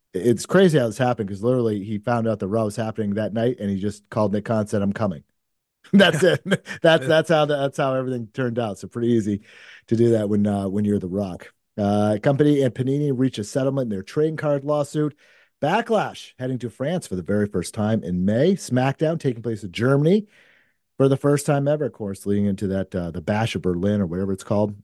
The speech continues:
Speaker 1: that P L E it's heading over there. Uh, the company announced a partnership with, uh, college football's Big Twelve Conference for the Big Twelve Championship game. W W E and the Rotunda family launched a new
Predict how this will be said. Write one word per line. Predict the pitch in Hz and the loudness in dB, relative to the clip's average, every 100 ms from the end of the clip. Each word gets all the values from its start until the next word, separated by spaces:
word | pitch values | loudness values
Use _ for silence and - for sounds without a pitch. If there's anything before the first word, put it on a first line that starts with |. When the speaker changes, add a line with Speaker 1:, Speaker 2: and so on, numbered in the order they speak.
| - | -4
Speaker 1:
that | 110 110 | -2 0
P | - 127 | 4 4
L | 120 | 6
E | 120 | 2
it's | 110 | 0
heading | 127 117 | -2 -2
over | 113 110 | -2 -2
there. | 113 120 117 _ _ _ _ - | -2 -2 -4 _ _ _ _ -8
Uh, | 104 104 | -4 -2
the | 107 | 0
company | 127 123 | 0 0
announced | 117 113 | 0 -4
a | - | -6
partnership | - 127 110 117 - | -2 -2 -2 -6 -6
with, | 92 | -6
uh, | 95 92 98 | -4 -4 -2
college | 135 123 - | 0 0 0
football's | 123 120 113 104 | -4 -2 -2 -4
Big | 95 143 139 | -2 -4 -2
Twelve | - 143 139 | 0 0 0
Conference | 135 135 160 - | -6 -8 -8 -10
for | 98 | -6
the | 92 90 _ _ _ - | -4 -4 _ _ _ -2
Big | 110 | 0
Twelve | - 110 104 - - | 4 4 4 -2 -10
Championship | - 135 131 113 - 104 - | 0 2 4 0 0 -4 0
game. | 143 190 226 208 _ _ _ _ - | 2 6 6 2 _ _ _ _ 0
W | 151 156 | 2 4
W | 147 151 | 4 4
E | 156 | 4
and | 135 | 2
the | 123 | 0
Rotunda | 127 120 156 165 | -2 -2 -2 -2
family | 160 160 160 180 | -2 -2 -4 -4
launched | 160 120 113 107 | -4 -4 -6 -6
a | 101 | -4
new | 101 123 147 | -2 0 -2